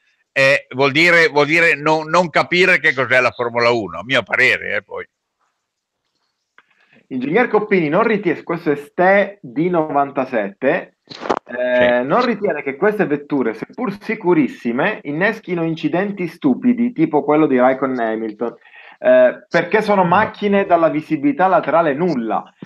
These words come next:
Speaker 2: Forse non sarebbe più sicuro usare una telecamera con uno schermo al posto degli specchietti?
Speaker 1: Eh, io credo ci manchi solo quello, poi voglio dire,
Speaker 2: <laughs> Qua in
Speaker 1: e poi
Speaker 2: effetti
Speaker 1: siamo rovinati, <laughs> voglio dire, insomma, eh, eh.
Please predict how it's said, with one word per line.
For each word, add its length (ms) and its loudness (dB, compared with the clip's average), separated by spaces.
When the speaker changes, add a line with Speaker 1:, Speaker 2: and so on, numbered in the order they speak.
Speaker 2:
Forse 320 0
non 160 -2
sarebbe 340 2
più 140 -6
sicuro 380 -4
usare 180 0
una 160 -2
telecamera 640 -2
con 140 -8
uno 160 -6
schermo 460 -4
al 140 -6
posto 280 -6
degli 220 -4
specchietti? 800 -6
Speaker 1:
Eh, 220 -4
io 260 0
credo 360 -2
ci 160 -4
manchi 380 0
solo 240 0
quello, 440 2
poi 240 2
voglio 260 2
dire, 560 2
Speaker 2:
<laughs> 420 -14
Qua 200 4
in 80 0
Speaker 1:
e 60 2
poi 140 2
Speaker 2:
effetti 160 0
Speaker 1:
siamo 200 2
rovinati, 880 2
<laughs> 0 -
voglio 340 2
dire, 340 2
insomma, 500 0
eh, 540 2
eh. 80 -6